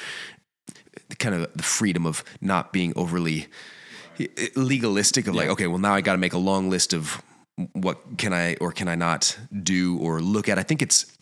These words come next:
Speaker 1: always, you know, what is, what is the spirit, the intention of this commandment? God is the invisible God, um, and he means for us to worship him in the ways that he has revealed to us in his word. A-, and we do, as human beings,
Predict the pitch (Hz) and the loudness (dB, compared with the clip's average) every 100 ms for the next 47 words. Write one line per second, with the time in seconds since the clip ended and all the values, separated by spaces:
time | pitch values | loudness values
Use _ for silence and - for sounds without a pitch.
0 | - 95 120 123 90 80 - 95 98 131 | -2 2 4 4 2 2 2 2 0 0
1 | 107 98 127 117 156 - - 113 92 82 | 0 0 0 0 2 2 2 2 0 0
2 | - - - 92 85 - 101 92 92 82 | -2 -4 -4 -2 -2 -2 0 2 0 0
3 | 92 90 87 78 - _ _ _ _ - | 0 2 0 -4 -8 _ _ _ _ -4
4 | 87 - 90 90 127 - - - - 90 | -2 0 -2 -2 -4 -8 -14 -14 -12 -4
5 | 90 87 104 95 98 90 95 95 101 95 | 0 2 2 0 0 0 0 0 0 -2
6 | 80 80 80 - - - - - 90 80 | 0 -2 -2 -6 -16 -16 -20 -8 -4 -4
7 | 71 - 95 82 101 98 90 95 87 95 | -6 -8 -6 -2 0 0 0 0 0 0
8 | 87 87 82 - 87 - 92 90 85 90 | 0 0 -2 -2 -4 -2 0 0 2 0
9 | 85 78 - 87 87 82 - - _ _ | 0 -2 -4 -2 -2 0 0 -2 _ _
10 | _ _ _ - 87 85 87 82 90 80 | _ _ _ -8 -4 -2 -2 -2 -2 -2
11 | - - 82 80 73 85 139 98 90 - | -2 -2 -4 -2 -2 2 2 2 0 -2
12 | - - - - - - 95 - 92 87 | -10 -10 -12 -16 -6 -2 -2 0 0 0
13 | - 87 113 123 95 95 87 87 82 82 | -4 0 2 2 0 2 2 0 0 2
14 | - 90 82 98 92 73 82 - | 2 0 0 0 0 0 -2 -4